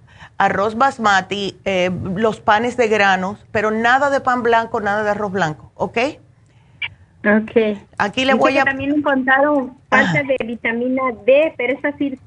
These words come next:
Speaker 2: esa medicina sí se la dieron.
Speaker 1: Ok, perfecto. Entonces,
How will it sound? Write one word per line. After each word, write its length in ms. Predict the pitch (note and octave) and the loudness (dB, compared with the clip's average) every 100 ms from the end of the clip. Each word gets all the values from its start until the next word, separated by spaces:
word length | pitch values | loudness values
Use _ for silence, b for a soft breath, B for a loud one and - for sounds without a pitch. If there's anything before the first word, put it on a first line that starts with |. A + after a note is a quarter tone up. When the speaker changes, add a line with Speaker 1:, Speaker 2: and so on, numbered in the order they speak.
| - | -8
Speaker 2:
esa 260 | A#3+ B3+ C#4 | -8 -4 -4
medicina 480 | B3+ A#3 A#3 C4 B3+ | -4 -4 -2 -2 -2
sí 100 | B3+ | -6
se 120 | A#3+ B3+ | -6 -2
la 180 | A3 | -2
dieron. 400 | G3+ G#3 G3 F3 - _ _ _ - | 0 0 0 -2 -10 _ _ _ -6
Speaker 1:
Ok, 260 | F3+ F3 D#3+ - - B B B _ | -4 -4 -6 -8 -12 B B B _
perfecto. 680 | A3+ G#3 - G3 D#3 D#3 B B B | 0 0 2 2 2 -6 B B B
Entonces, 480 | G3 G3+ C#4 D4+ E4 | -6 0 0 0 -2